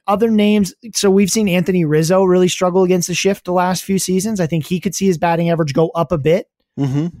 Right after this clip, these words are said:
Speaker 1: right? Um, uh, the big one's gonna be Christian Walker. Every ground ball he hits is basically an out
Speaker 2: Mm-hmm.
Speaker 1: because it's right at the shift. Uh, and he already is showing plenty of power. So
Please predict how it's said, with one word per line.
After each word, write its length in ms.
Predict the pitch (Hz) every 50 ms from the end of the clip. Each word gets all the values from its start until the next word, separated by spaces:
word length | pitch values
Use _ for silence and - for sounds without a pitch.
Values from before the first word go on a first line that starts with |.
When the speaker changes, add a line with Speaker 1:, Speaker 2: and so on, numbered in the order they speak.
| - _ _ _
Speaker 1:
right? 300 | 151 156 160 185 202 208 - _
Um, 480 | 175 170 160 160 160 160 156 151 143 135 _ _ _ _ _ _ _ -
uh, 200 | 233 202 196 185
the 120 | 160 170 156
big 280 | 131 190 190 196 170
one's 240 | 202 214 214 208 170
gonna 160 | 160 196 185
be 100 | 170 180
Christian 440 | - - 190 185 - - 180 175 160
Walker. 480 | 151 151 156 160 - 214 214 220 214 _ _ _ _ _ _ _ _ _ _ -
Every 280 | 170 175 151 175 196 185
ground 340 | 143 170 180 180 190 180 135
ball 200 | 175 175 190 180
he 180 | 147 196 185
hits 200 | 147 165 185 - 196
is 100 | 190 156
basically 520 | 147 180 180 - - 185 156 175 185 185 185
an 80 | 175
out 280 | 175 180 185 196 202 - _ _ _ _ _ _ -
Speaker 2:
Mm-hmm. 200 | 147 139 120 107
Speaker 1:
because 240 | 160 - 175 175 160
it's 120 | 156 127
right 320 | 147 151 156 156 156 165 165
at 120 | 175 165
the 80 | 175 160
shift. 480 | - - 175 180 202 - - - - _ _ _ _ _ _ _
Uh, 200 | - 156 156 151
and 120 | 147 147 151
he 120 | 175 180
already 280 | 175 180 196 202 208 202
is 60 | 180
showing 320 | - - 185 185 202 202
plenty 240 | - 190 190 185 185
of 80 | 175 -
power. 320 | - 165 175 190 208 208
So 240 | 202 - 185 165 170